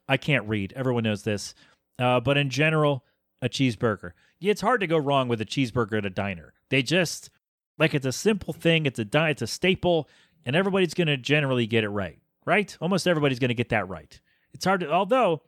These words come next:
I've been told over the years that it's hard to screw up meatloaf at a diner,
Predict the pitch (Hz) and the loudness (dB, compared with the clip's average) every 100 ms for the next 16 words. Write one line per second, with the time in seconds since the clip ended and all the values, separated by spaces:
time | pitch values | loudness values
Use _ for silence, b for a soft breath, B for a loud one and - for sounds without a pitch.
0 | _ _ 156 208 185 185 185 180 151 127 | _ _ 0 0 0 -4 0 2 2 2
1 | 120 110 95 85 - - _ _ _ _ | -2 -2 -4 -8 -14 -18 _ _ _ _
2 | 143 143 - 175 175 139 - 170 135 156 | -2 -2 0 0 0 -2 0 0 0 -4
3 | 175 139 127 120 110 123 120 104 85 | -2 0 2 0 0 0 0 -4 -10